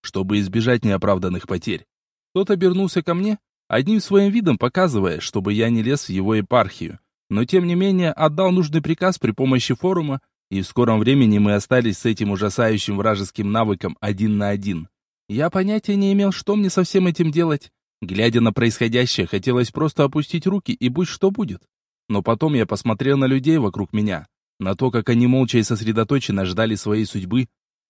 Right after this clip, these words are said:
и во мне проснулась такая злость на окружающую действительность, что все смирение моментально улетучилось,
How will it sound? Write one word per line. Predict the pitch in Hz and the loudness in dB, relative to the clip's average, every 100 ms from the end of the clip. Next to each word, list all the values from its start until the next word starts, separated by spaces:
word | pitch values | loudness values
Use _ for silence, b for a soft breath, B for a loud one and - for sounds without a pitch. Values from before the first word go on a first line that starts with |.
| _ | _
и | 165 | -2
во | 185 | 0
мне | 202 220 | 2 0
проснулась | 202 190 220 208 - | 0 2 4 4 2
такая | 208 233 220 | 0 2 4
злость | 170 175 175 | 6 4 4
на | 147 | 2
окружающую | 131 139 135 143 131 - 131 | 0 0 2 2 2 0 -2
действительность, | 131 - 180 - 92 82 - _ _ _ | -4 -8 -6 -4 -4 -6 -14 _ _ _
что | - - 95 | -10 -6 -4
все | - 113 | -2 -2
смирение | 123 113 131 117 101 | 0 2 2 2 2
моментально | 107 117 110 127 127 | 2 2 2 2 4
улетучилось, | 123 127 - 165 - 82 - | 2 2 0 -2 -4 -6 -8